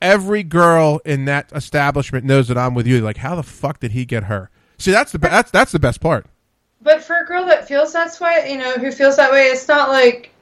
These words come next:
Speaker 2: she knows she's hot. It's that she doesn't give a shit what anybody else thinks of her.
Speaker 1: Yeah, but you
Speaker 2: I
Speaker 1: guys,
Speaker 2: just
Speaker 1: you
Speaker 2: see
Speaker 1: guys, you guys, you have a swagger about yourself. You have a swagger.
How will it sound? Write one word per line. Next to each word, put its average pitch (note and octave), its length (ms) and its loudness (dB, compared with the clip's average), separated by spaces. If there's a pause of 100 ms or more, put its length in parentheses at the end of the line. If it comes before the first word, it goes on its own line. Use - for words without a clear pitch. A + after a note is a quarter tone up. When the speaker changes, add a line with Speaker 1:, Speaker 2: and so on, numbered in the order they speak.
(160)
Speaker 2:
she - 240 -4
knows G#3+ 280 6
she's C#4+ 220 -2
hot. C#4+ 380 6
It's A3 200 -8
that A3+ 200 4
she A#3+ 160 -6
doesn't G#3 360 0
give G3 140 0
a F#3 60 -4
shit G3+ 260 4
what F#3 120 -4
anybody F3 480 0
else D3+ 200 2
thinks F3 280 -6
of C#3+ 80 -8
her. B2+ 340 -12
Speaker 1:
Yeah, C#3 200 -4 (720)
but E3 120 2
you G#3 120 0
Speaker 2:
I B3 100 4
Speaker 1:
guys, D#4+ 100 4
Speaker 2:
just - 280 -4
Speaker 1:
you D3+ 60 -8
Speaker 2:
see E3+ 80 0
Speaker 1:
guys, E3 160 0
you F#3+ 140 -4
guys, G#3 200 0
you F3+ 140 6
have G#3 100 6
a E3+ 60 -4
swagger E3+ 640 0
about G#2+ 300 -8
yourself. - 320 -14
You C3+ 60 -6
have A#2+ 80 -6
a G#2+ 40 -10
swagger. A2 440 -6